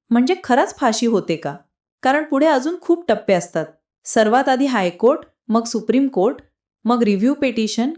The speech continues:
क्युरेटिव्ह पिटिशन आणि शेवटी राष्ट्रपतींकडे दया याचिका. हे सगळं करताना कधीकधी वीस तीस वर्ष निघून जातात. तोपर्यंत आरोपी जेलमध्ये सुखाने राहतो.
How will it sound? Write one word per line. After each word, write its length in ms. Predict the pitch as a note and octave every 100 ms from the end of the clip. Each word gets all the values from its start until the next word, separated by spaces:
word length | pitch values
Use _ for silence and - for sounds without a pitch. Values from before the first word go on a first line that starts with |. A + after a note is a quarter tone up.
| _
क्युरेटिव्ह 460 | G#3 G3+ A#3+ C4+ D4+
पिटिशन 520 | A3+ G#3 F#3+ G#3+ C4 - _ _ -
आणि 200 | G#3+ B3+
शेवटी 340 | A#3 G#3+ C4+
राष्ट्रपतींकडे 840 | A#3+ G3 - A3+ A3+ A3+ A3 A#3 D4
दया 260 | G3+ F3+
याचिका. 500 | E3 D#3 - E3 C#3+ - _ _ _ _ F4
हे 80 |
सगळं 260 | E4+ C#4+ D#4+
करताना 420 | D#4+ B3+ C#4 D4
कधीकधी 460 | D4+ A3 A#3 C4 B3+
वीस 380 | G3 B3 D4 B3
तीस 180 | A#3+
वर्ष 260 | A3 G#3 A#3
निघून 360 | G#3+ F3+ A3 A#3
जातात. 320 | F3+ - B3 - _ _ _ _
तोपर्यंत 460 | B3+ C4+ D4+ D#4+ E4+
आरोपी 400 | D4+ A3 A#3+ C#4+
जेलमध्ये 520 | A3+ A3+ A#3 A#3 B3+
सुखाने 520 | B3+ G#3+ - G#3 G3+
राहतो. 480 | F#3+ E3 - C#3+ -